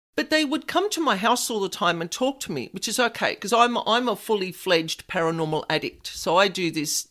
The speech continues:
twenty-four seven. It's just, just my lifestyle. But they were saying to me, "We don't want you there. This is not for you." The realm of paranormal investigation is very different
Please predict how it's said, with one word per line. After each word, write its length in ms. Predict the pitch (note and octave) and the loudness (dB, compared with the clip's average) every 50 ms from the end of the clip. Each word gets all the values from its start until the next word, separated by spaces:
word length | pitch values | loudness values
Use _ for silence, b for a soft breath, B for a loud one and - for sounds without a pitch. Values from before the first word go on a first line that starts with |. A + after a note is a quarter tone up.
| _ _ | _ _
twenty-four 520 | - - D#3+ D#3+ D#3+ D#3+ - D#3+ C#3+ D3 | -8 -4 -4 -4 -4 -6 -6 -6 -6 -4
seven. 400 | - - D#3 C#3 C#3 C#3+ C3+ - | -2 0 0 0 0 -2 -6 -10
It's 160 | - - - | -10 -12 -6
just, 360 | - - F#3 F#3 F#3 - - _ _ _ | -2 0 2 2 2 -2 -6 _ _ _
just 280 | - G#3+ G3 - - F#3 | 0 0 0 0 -4 -4
my 140 | F3 D3+ | -2 -2
lifestyle. 600 | D3 D3 C#3+ F3 F#3 - - - D3+ C3 A2+ - - _ _ _ _ _ _ _ _ _ _ _ _ _ | 0 0 0 0 -2 -2 -4 -2 0 0 0 -2 -6 _ _ _ _ _ _ _ _ _ _ _ _ _
But 120 | - B3 - | -10 -2 2
they 240 | C#4+ D4 E4 F#4 F4+ | 4 4 4 4 2
were 80 | F#4 | 2
saying 480 | - - - C4+ B3 C4 C#4 D4 D4+ C#4 | 0 2 4 4 4 6 4 2 0 -2
to 120 | - C#4 | -2 -4
me, 360 | B3 G3 B2 B2 B2+ A3 D4+ - _ _ _ _ _ _ _ _ | -4 -4 -4 -4 -4 -4 -6 -8 _ _ _ _ _ _ _ _
"We 260 | F#3 A#3+ C#4 C#4+ C#4 | -2 2 2 4 4
don't 300 | B3 A#3+ F#3+ F#3 F#3+ - | 4 4 2 2 0 -2
want 360 | - G3 G#3 A3+ A3 - - G#3 | -2 -2 -2 -2 -2 -4 -4 -4
you 100 | F#3 D#3 | -4 -2
there. 240 | C#3+ A#2+ F#2+ - - _ _ _ _ _ _ _ _ _ _ _ - | -2 -2 -4 -4 -8 _ _ _ _ _ _ _ _ _ _ _ -2
This 440 | F#3+ C4+ D#4 D#4+ C#4+ - - - - - _ | 0 2 2 2 2 0 -2 -4 -6 -8 _
is 220 | - A3 G3+ G3 G#3+ | -4 -4 -2 -2 0
not 380 | G#3 G3+ G3 F3+ - - - | 2 4 4 4 4 0 -6
for 280 | - - - - - G3 | -16 -16 -16 -8 -6 -6
you." 540 | F3+ D#3+ D#3 E3 F3 F3+ E3+ C#3+ A#2 - - - _ _ _ _ _ - | -6 -4 -4 -2 0 0 0 0 -2 -4 -8 -14 _ _ _ _ _ -10
The 540 | F#3+ G#3+ A#3+ A#3 A#3 A#3 A#3 A3+ A3 - - _ | -4 0 0 2 2 2 2 0 -2 -4 -6 _
realm 480 | - G3 B3+ C#4 D4+ E4 F4 F4+ F4 D4+ | -4 0 2 4 4 4 4 4 2 2
of 220 | A#3 A#3+ - - | 0 -2 -4 -6
paranormal 560 | - - C4 A#3+ A#3+ A#3 A3+ A3 G#3+ G3+ G3+ F#3+ | -4 0 2 4 4 4 4 4 4 4 2 0
investigation 1200 | F3 F3+ G3 F#3+ - - - D3+ C3+ - F#3 G#3+ C4 D4+ C4+ - - - E3+ B2 A#2 B2 D#3+ - - | 0 0 -2 -2 -2 -4 -6 -6 2 6 6 6 8 6 4 2 2 2 0 0 -2 -4 -6 -8 -8
is 240 | - F3+ D#3+ D3 C#3+ | -6 -6 -6 -6 -8
very 560 | C#3+ C3+ C3 G#3 A#3+ C4+ C4+ C#4 C#4+ C#4+ B3+ | -10 -6 -2 2 4 6 6 6 4 2 0
different 960 | F#3+ E3+ - B3 C4+ B3+ - - - F3+ C#3 G2 - - - - - - - | 0 -4 -4 -4 -4 -4 -6 -8 -8 -6 -6 -6 -8 -10 -8 -8 -6 -6 -8